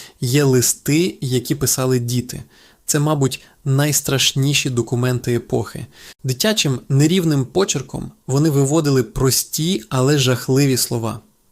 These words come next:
«Мамо, я хочу їсти». «Тату, коли ти принесеш хлібчика?» Іноді це були не листи,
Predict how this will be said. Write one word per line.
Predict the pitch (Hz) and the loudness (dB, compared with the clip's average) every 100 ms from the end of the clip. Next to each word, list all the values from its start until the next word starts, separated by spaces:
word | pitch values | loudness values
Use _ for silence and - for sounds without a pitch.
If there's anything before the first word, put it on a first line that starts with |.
| - 139 | -12 -4
«Мамо, | 135 165 151 | -2 0 0
я | 131 | -2
хочу | 135 131 135 | -2 -4 -2
їсти». | 120 113 - - - _ _ _ _ _ _ | -2 -4 -6 -12 -18 _ _ _ _ _ _
«Тату, | 156 165 170 175 165 _ _ | -4 0 2 0 -2 _ _
коли | - 147 175 | 0 2 2
ти | 175 | 0
принесеш | 170 170 160 180 | 0 0 0 0
хлібчика?» | - 214 214 - - 110 - _ _ _ _ _ _ - | 0 -2 -2 -6 -8 -14 -16 _ _ _ _ _ _ 0
Іноді | 175 165 135 | 2 2 0
це | - 143 | -2 0
були | 131 139 | 2 2
не | 131 139 | 2 2
листи, | 156 147 - 135 | 2 0 0 -2